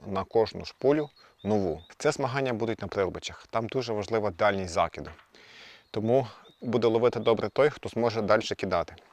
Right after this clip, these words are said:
І для цього ми будемо ставити тоншу волосінь, ніж ми переважно ставимо на звичайних риболовлях. Цього разу ми будемо мотати катран нуль кома два,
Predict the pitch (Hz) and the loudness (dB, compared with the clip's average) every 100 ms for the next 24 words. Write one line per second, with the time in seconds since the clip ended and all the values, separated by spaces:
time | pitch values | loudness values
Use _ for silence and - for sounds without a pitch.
0 | _ _ - 113 104 - 147 143 113 110 | _ _ -6 -2 -2 0 0 0 -2 -2
1 | 113 104 101 - - 113 123 113 113 101 | -2 -4 -4 -8 -2 2 2 2 -4 -6
2 | _ _ - 117 101 95 110 143 131 92 | _ _ 2 2 2 0 2 2 0 -6
3 | 98 98 120 - 101 110 104 90 - 110 | -6 -2 -4 -2 2 2 2 -6 -2 0
4 | 101 92 92 90 90 98 92 107 107 98 | 0 -2 -2 -2 -4 -8 -6 -4 -4 -4
5 | 90 87 78 73 - _ _ - - - | -2 -2 -2 -4 -16 _ _ -20 -20 -20
6 | - - 131 120 127 131 117 104 101 98 | -20 -4 -2 2 0 0 -4 -2 -2 -2
7 | 98 - 120 - 95 _ _ - 110 - | -4 -2 -2 -2 -6 _ _ -2 -2 4
8 | 98 87 85 _ _ 110 110 90 - 104 | 2 2 -6 _ _ 2 2 2 2 2
9 | 90 82 85 101 90 | 2 -2 2 4 4